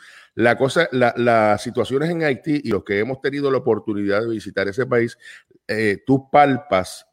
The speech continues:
en Haití, eh, la, la tensión entre el gobierno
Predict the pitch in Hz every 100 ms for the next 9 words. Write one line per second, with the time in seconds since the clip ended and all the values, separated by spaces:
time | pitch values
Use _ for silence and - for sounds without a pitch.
0 | - 98 98 95 - 123 127 - _ -
1 | 101 101 95 92 - 98 110 113 101 -
2 | 113 123 123 123 123 113 98 - - 160
3 | 147 120 110 110 - 107 104 90 95 98
4 | 143 127 104 98 -